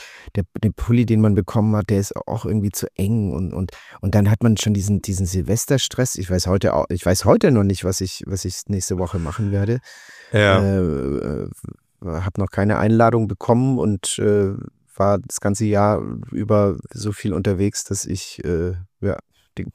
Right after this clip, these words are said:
Speaker 1: wieder mal den Ko-, meine Freunde vernachlässigt hab und, äh, ja, keine Ahnung. Und ich find dann auch dieses Silvester, ich bin mal gespannt, wie wir, wie ich nächste Woche drauf bin, wenn wir,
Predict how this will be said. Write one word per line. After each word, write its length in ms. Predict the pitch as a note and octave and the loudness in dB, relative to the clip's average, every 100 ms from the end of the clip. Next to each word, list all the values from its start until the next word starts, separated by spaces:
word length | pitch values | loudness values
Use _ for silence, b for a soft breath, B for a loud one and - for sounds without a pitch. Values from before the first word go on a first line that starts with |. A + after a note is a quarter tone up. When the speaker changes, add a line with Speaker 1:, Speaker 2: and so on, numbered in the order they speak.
| _ | _
Speaker 1:
wieder 240 | B2 C3 | 2 4
mal 180 | A2 A2 | 6 4
den 140 | G#2+ G2+ | 4 -2
Ko-, 100 | - B B B - | -8 B B B -4
meine 180 | G#2+ | -2
Freunde 360 | G#2 - G#2 A2+ | 0 0 2 0
vernachlässigt 800 | - G#2 F#2 A2 A2 A2 G#2+ - | -2 -4 -2 -2 -2 -2 -4 -2
hab 180 | A2 - | -2 -2
und, 360 | G2 F#2 - | -4 -4 -6
äh, 260 | - G2 F#2+ b b b b b b b | -4 -2 -4 b b b b b b b
ja, 220 | - A#2+ E2 | 4 6 4
keine 220 | - A2+ G2 | 4 4 6
Ahnung. 220 | A2+ A2+ | 4 4
Und 120 | F#2+ | 2
ich 80 | G2 | 0
find 180 | - A2 | 0 2
dann 120 | G#2+ | 0
auch 100 | - | 0
dieses 300 | - G2 F2 | -2 -2 -2
Silvester, 880 | G2 E2 - G2+ - - B2+ A#2 F#2 | -2 -2 -2 0 0 4 6 6 4
ich 100 | F#2+ | 0
bin 180 | G#2 G#2+ | 0 2
mal 100 | G2+ | 0
gespannt, 340 | G2 G#2 G#2+ | 0 0 0
wie 100 | G#2+ | 2
wir, 220 | G2 F#2 | 2 2
wie 80 | G2+ | 0
ich 100 | F#2+ | -2
nächste 300 | G#2 A2 F2+ | -2 -2 -2
Woche 180 | E2+ F2 | -2 -4
drauf 320 | - F2 - | -4 -6 -6
bin, 220 | - E2+ | -4 -2
wenn 220 | E2 E2 - | -2 -4 -4
wir, 180 | - | -6